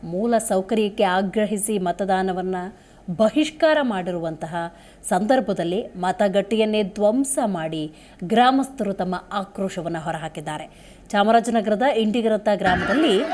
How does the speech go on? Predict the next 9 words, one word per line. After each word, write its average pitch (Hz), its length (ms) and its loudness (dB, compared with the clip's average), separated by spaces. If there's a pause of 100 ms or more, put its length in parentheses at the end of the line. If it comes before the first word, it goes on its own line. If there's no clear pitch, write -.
(240)
ಆಗಿರುವಂತಹ 160 720 -2
ಘಟನೆ 160 160 -2
ಇದೆ. - 520 -4
ನೀವೇನ್ 254 240 4
ದೃಶ್ಯ 247 280 2
ನೋಡ್ತಾ 214 260 0
ಇದ್ದೀರಿ 202 360 0
ನೋಡಿ, 190 200 2 (400)
ಆ - 20 -2